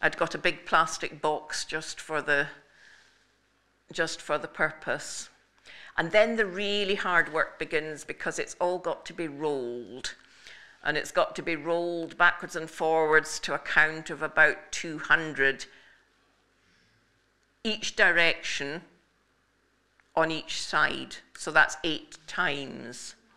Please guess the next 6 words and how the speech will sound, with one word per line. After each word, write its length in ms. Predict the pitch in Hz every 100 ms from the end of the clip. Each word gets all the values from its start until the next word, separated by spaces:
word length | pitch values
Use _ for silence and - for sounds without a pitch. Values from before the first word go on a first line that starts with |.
| _ _ _ _ _ _ _ _ _ _ _ -
So 320 | - 185 165
we 140 | 160
did 180 | 175 214
it 200 | 220 220
as 140 | 202 -
teamwork. 960 | - 220 180 151 139 - - - -